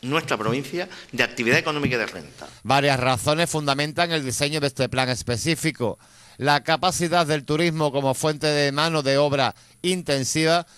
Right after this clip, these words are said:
Speaker 2: su peso en la economía andaluza y provincial, equivale al once por ciento del Producto Interior Bruto de Andalucía, si bien en la actualidad la mitad de los desempleados pertenecen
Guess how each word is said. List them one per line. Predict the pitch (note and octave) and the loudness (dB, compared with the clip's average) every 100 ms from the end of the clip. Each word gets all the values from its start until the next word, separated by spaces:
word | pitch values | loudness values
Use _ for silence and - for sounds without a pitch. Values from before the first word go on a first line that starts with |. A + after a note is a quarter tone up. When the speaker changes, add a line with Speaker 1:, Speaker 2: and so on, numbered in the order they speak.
| - - | -20 -6
Speaker 2:
su | - C#3+ | 0 2
peso | E3 E3+ F3+ | 2 2 2
en | C#3+ | 2
la | B2+ | 2
economía | B2 B2 B2 C#3+ | 2 0 2 0
andaluza | C#3 C3 C3 D#3 C3+ | 2 2 2 2 0
y | |
provincial, | B2 D#3 D#3 C3+ - D3+ E3+ F#3 - | 0 0 0 -2 2 2 2 0 -8
equivale | G2 F#2+ G2+ B2 B2+ | -10 -4 -2 0 2
al | |
once | B2+ B2+ C3 | 0 0 -4
por | B2 A#2+ | -2 -2
ciento | G#2+ D#3 C#3+ C3 | -2 -2 0 0
del | A#2 | 0
Producto | G#2+ A#2 D3+ D3 | -2 -2 -2 -2
Interior | B2 A#2+ C3 A#2+ | -2 0 0 0
Bruto | C3 D#3 B2 | -2 -2 0
de | C3 | 0
Andalucía, | D#3+ C#3+ B2 G#2+ - D#3 A#2+ - - _ - | 0 0 0 -2 -2 0 0 -2 -10 _ -14
si | - C#3+ | -4 0
bien | C#3 E3 E3+ | 2 2 0
en | - B2 | -2 -2
la | |
actualidad | A#2 - A#2 A#2+ C#3+ C#3+ - - - - | -2 -2 -2 2 2 2 -2 -20 -20 -4
la | A2+ | -2
mitad | A#2+ A#2+ C#3 | 0 0 2
de | C#3 | 2
los | C#3 | 2
desempleados | C#3 C3+ C3+ B2+ C#3 C3+ | 0 0 -2 0 2 2
pertenecen | - B2+ G#2+ B2 D3 D3 A#2 | 0 -2 -2 -2 0 -2 -4